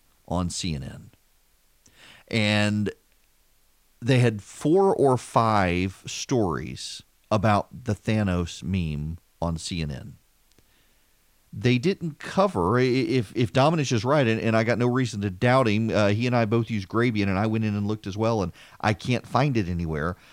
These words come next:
Uh, C N N did not cover the Afghan papers. If you're not familiar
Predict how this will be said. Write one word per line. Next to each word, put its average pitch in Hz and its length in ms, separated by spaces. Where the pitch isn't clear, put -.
Uh, 104 220
C 143 260
N 135 60
N 117 400
did 101 260
not 101 720
cover 90 580
the 104 180
Afghan 104 360
papers. 85 340
If 95 120
you're 131 100
not 180 180
familiar 120 720